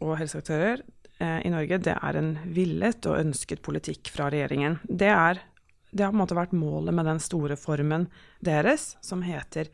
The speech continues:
fritt behandlingsvalg. Der målet er at, eh, de offentlige sykehusene skal kjøpe mer tjenester fra private sykehus, som var på en måte sånn klassisk anbudsmodell. Og i tillegg så er det sånn at pasientene kan velge direkte et privat sykehus eller en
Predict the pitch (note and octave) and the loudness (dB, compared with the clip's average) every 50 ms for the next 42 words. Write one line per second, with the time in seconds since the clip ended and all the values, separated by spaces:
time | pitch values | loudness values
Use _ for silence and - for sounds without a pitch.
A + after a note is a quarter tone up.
0 | - - _ - _ - - - A3 A3 - - - - - - _ _ - _ | -20 -20 _ -20 _ -20 -6 -2 -2 -2 -2 -6 -16 -16 -16 -16 _ _ -20 _
1 | _ _ _ - E3+ F3+ E3 F3+ E3 D#3 D#3+ D#3+ D3+ - F#3+ A3+ C#4 D#4 - - | _ _ _ -4 -4 -2 0 0 0 2 2 2 2 4 4 4 4 4 -2 -8
2 | - - _ _ _ _ _ _ _ _ _ _ _ _ _ _ _ _ _ - | -14 -20 _ _ _ _ _ _ _ _ _ _ _ _ _ _ _ _ _ -20
3 | - _ _ - - F3+ F3+ F3+ D#3+ D3 D3 D3+ D3+ E3+ E3+ D3+ C#3+ D3 D3+ - | -20 _ _ 0 2 4 4 4 4 2 0 0 0 0 0 0 -2 -4 -6 -6
4 | - E3+ D#3+ - - - - - - - D3+ - - D#3 C3+ - E3+ E3 - E3+ | -6 -6 -6 -6 -8 -10 -10 -10 -10 -10 -10 -10 -10 -10 -8 -8 -8 -8 -6 -8
5 | D3+ - D#3 D3 - E3 D#3+ - F3 E3+ - F#3 D#3+ D#3+ D#3+ D#3+ D#3 D#3 D#3+ D#3+ | -8 -8 -8 -10 -8 -8 -8 -6 -4 -4 -2 -2 -2 -2 -2 0 0 0 -2 -2
6 | - - D#3+ D3+ D3+ D3+ - - D#3 - D#3 D3+ - D#3 D#3 D3+ D3+ D#3+ D#3 D#3+ | -2 -4 -4 -2 -4 -6 -8 -10 -8 -8 -8 -8 -6 -6 -6 -6 -4 -6 -4 -4
7 | D#3 D#3 - G#3 C4 E4+ E4+ - - - - - - - - - - - - - | -4 -2 2 4 4 4 2 -2 -10 -14 -20 -20 -20 -20 -20 -20 -20 -20 -20 -20
8 | _ - _ _ _ - E3+ E3 E3 E3+ E3+ D3+ D3+ - D#3+ D3+ D3 D3 D3 D3+ | _ -20 _ _ _ -2 0 0 2 4 2 2 2 0 -2 -2 0 -2 -4 -4
9 | - - D3+ D3+ - - - D3+ - - - - - D#3 D3+ C#3+ C3+ D3 C#3 - | -6 -8 -8 -8 -6 -6 -6 -6 -6 -6 -8 -4 -2 0 0 0 0 0 -2 0
10 | - - - D#3 D3+ D3 F3 G#3 C4 D#4+ E4 - - - - - - - - - | -2 -4 -2 -2 0 4 6 6 6 4 2 -4 -8 -20 -20 -20 -20 -20 -18 -2
11 | - G#3+ A3 A3 - - A#3+ G#3 F#3+ F3+ G#3 A#3+ A#3+ - - G3+ F3 D#3+ D#3+ E3+ | 2 2 2 2 2 0 2 4 4 4 4 2 2 0 0 2 2 4 2 2
12 | E3+ E3+ D#3 D#3 - - D#3+ - - E3+ D#3 D3+ D3+ - - - D#3 D#3 - E3+ | 0 0 -2 -2 -4 -6 -8 -6 -6 -4 -4 -6 -8 -8 -4 -4 -4 -2 -2 -2
13 | E3 E3 E3+ D#3+ D3 D3 C#3 D#3 D3 D3+ D3+ C#3 - - - - D3+ - - F3 | -2 -2 -2 -2 -4 -4 -2 -2 -2 -2 -2 -6 -8 -10 -10 -10 -8 -4 -2 -2
14 | D3+ D#3+ D3+ D#3 D3+ - - D#3 D#3 - - F3 G3 F#3+ - - E3+ D#3 D#3 D#3+ | 0 2 0 0 -2 -2 -4 -4 -4 0 0 2 2 2 0 -2 -2 -2 0 0
15 | D#3 D#3 | -2 -4